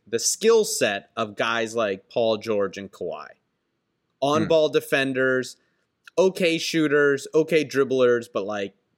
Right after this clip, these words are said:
Speaker 1: gets buckets and fucking is just smothering on defense,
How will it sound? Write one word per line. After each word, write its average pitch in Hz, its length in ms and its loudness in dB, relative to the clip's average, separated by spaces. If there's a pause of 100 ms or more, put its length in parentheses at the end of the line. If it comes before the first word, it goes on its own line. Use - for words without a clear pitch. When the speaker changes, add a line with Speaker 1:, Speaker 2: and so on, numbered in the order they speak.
(120)
Speaker 1:
gets 135 260 -4
buckets 113 680 -4 (120)
and 101 180 -14
fucking 98 640 -8 (300)
is 95 120 -16
just - 380 -8 (640)
smothering 123 800 -2
on 95 120 -10
defense, - 580 -18